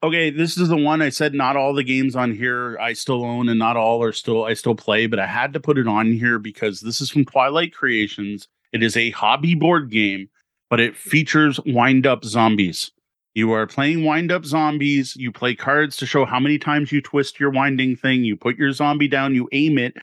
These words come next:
at other zombies, and you try to knock the other zombies down. I, like, come on, how could that not make this list? Like, I've owned it. I, I owned it. I played it.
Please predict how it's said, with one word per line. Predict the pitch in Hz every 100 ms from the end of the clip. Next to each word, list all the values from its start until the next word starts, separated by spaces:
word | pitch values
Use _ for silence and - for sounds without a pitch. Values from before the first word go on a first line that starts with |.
| _ _
at | 120
other | 120 131
zombies, | 143 139 135 131 123
and | 123
you | 113
try | 131
to | 127
knock | 127 113 -
the | 113
other | 107
zombies | 98 104 92 87
down. | - 90 85 _ _ _ -
I, | 139 - _ _ _
like, | - 147
come | 156
on, | 139 107
how | 135
could | 147 139
that | 127
not | 123 120
make | 117 104
this | 139 -
list? | 98 73 - _
Like, | - -
I've | 113
owned | 135 165 180
it. | 180 -
I, | 123 123 -
I | 120 107
owned | - 156 165 175 190 214 220 -
it. | 156 165 -
I | 123 117
played | 110 - 165 156
it. | 165